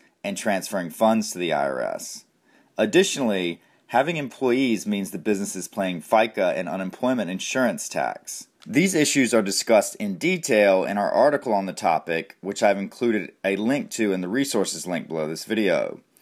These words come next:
Number three, report your new hire to the state. Generally speaking, within twenty days of bringing on a new hire, you must report new hire information to the state.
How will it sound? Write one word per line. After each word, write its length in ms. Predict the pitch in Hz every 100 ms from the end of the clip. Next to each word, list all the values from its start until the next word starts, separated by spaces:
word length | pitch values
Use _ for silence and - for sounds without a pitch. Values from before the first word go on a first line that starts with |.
| - - _
Number 280 | 107 147 170
three, 480 | 170 120 113 95 65
report 560 | 62 101 - 233 - 180
your 80 |
new 180 | 156 139
hire 380 | 110 101 98 95
to 120 | -
the 100 | 76
state. 600 | - - 87 71 50 - - _ _ _ -
Generally 400 | 131 175 180 139
speaking, 760 | - 127 127 - 80 78 82
within 300 | 92 98 110
twenty 340 | 107 - 156 160
days 320 | 123 113 98
of 80 | 98
bringing 260 | 104 95
on 120 | 92 92
a 60 |
new 180 | 87 85
hire, 640 | - 165 143 95 87 85 - _ -
you 140 | 110
must 280 | 117 147 -
report 400 | 131 - 123 95
new 180 | 104 98
hire 380 | - 117 117 95
information 600 | 87 82 85 80 82 80
to 120 | 76
the 100 | -
state. 680 | - 117 104 78 - -